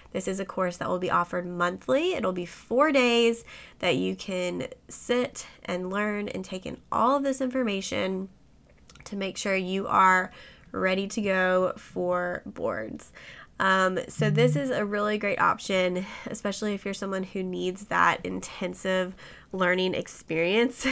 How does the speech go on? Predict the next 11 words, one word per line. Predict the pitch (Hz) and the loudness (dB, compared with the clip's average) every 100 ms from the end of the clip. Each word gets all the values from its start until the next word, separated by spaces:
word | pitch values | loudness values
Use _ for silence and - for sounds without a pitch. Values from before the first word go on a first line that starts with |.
| 262 | 0
<laughs> | 247 233 | -2 -2
to | - | -2
make | 196 240 - | 2 0 0
sure | - 190 196 | -4 -4 -2
that | - | -2
you | 196 185 185 - - - - | -2 -2 -2 -8 -16 -12 -2
feel | 190 | -2
confident | - 190 - 190 190 - | 0 -2 -2 -2 0 0
on | 185 185 | 0 0
test | 185 180 - | -6 -6 -4
day. | 208 214 214 214 | 0 4 4 2